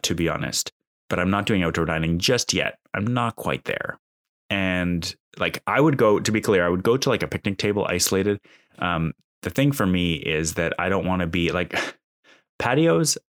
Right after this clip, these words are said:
I tend to think, like, it's not like you're sitting too close to people, but you kind of have to get too close to people, just the way patios are set up.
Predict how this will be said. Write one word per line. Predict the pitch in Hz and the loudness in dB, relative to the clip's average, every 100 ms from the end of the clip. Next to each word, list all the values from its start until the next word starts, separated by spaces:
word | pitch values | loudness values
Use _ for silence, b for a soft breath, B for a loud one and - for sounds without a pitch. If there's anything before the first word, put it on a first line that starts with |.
| - | -4
I | 92 | -4
tend | 95 - 120 143 | -2 -2 0 0
to | 123 | -2
think, | - 95 92 - _ | -2 0 -2 -6 _
like, | 98 | -6
it's | 104 | -4
not | - | -2
like | - | 0
you're | 110 92 | -2 -2
sitting | - 90 | -2 -2
too | 87 85 | -2 -4
close | - 85 | -4 -6
to | - | -4
people, | 107 - 113 - _ _ - - | -4 0 -2 -4 _ _ -16 -4
but | 95 - | -2 0
you | 101 95 | 0 0
kind | 110 123 | 0 0
of | 120 | 0
have | 117 | -2
to | - | -2
get | 78 73 95 - | -2 0 -2 0
too | 85 | -4
close | - 80 | -2 -4
to | - | -4
people, | 85 - | -6 -4
just | 80 101 | -2 -2
the | 113 | 0
way | 92 | 0
patios | - 87 95 101 | 0 0 0 0
are | |
set | 104 113 | 0 0
up. | 110 - | 0 -4